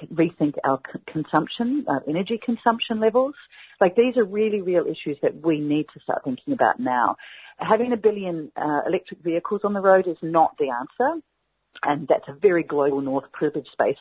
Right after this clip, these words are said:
to be, to think about that. The interesting thing with this sort of green extractivism is that it's not just opening up new spaces in the global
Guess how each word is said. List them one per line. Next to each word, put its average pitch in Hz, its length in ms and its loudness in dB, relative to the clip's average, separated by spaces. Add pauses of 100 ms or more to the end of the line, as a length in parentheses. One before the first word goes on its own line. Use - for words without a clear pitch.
to - 80 -4
be, 180 340 2
to - 60 -2
think - 240 -6
about 123 280 2
that. 240 180 2 (520)
The 226 120 -2
interesting 294 400 -2
thing 170 180 -6
with 151 220 -4
this 160 160 -2
sort 156 80 -2
of 147 100 -4
green 156 240 0
extractivism 147 840 -2 (460)
is 220 200 4
that 208 140 6
it's - 200 -2
not 185 240 0
just 320 140 -6 (200)
opening 170 360 0
up - 100 -10
new 156 200 -8
spaces 135 380 -8
in 139 60 -12
the 131 80 -8
global 127 320 -6